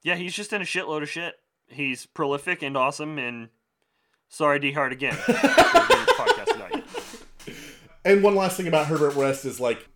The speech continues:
Speaker 2: the character went on, and I think he was in a six-part story by H P Lovecraft, aside from the Reanimator story. Um, he's been in comics, he's been toys, uh,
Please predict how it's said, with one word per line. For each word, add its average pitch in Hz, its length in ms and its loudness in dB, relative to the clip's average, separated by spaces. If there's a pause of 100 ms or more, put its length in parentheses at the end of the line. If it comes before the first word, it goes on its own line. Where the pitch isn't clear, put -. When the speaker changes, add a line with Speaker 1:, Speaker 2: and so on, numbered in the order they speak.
(160)
Speaker 2:
the 131 80 -2
character 156 360 -2
went 120 140 -8
on, 117 240 -6 (380)
and 120 180 -6
I 123 60 -4
think 143 180 -10
he 160 80 -8
was 143 140 -4
in 131 80 -2
a 113 40 -8
six-part 139 600 -4
story 165 520 -6 (120)
by 139 100 -6
H 147 240 -6
P 160 60 -8
Lovecraft, 156 500 -6
aside 131 320 -6
from 147 160 -10
the 147 60 -8
Reanimator 156 500 -10
story. 180 400 -12 (580)
Um, 117 580 -6
he's 127 180 -10
been 135 160 -4
in 110 80 -8
comics, 156 760 -4
he's 113 420 -16 (280)
been 104 160 -10
toys, 190 840 2 (200)
uh, - 60 -16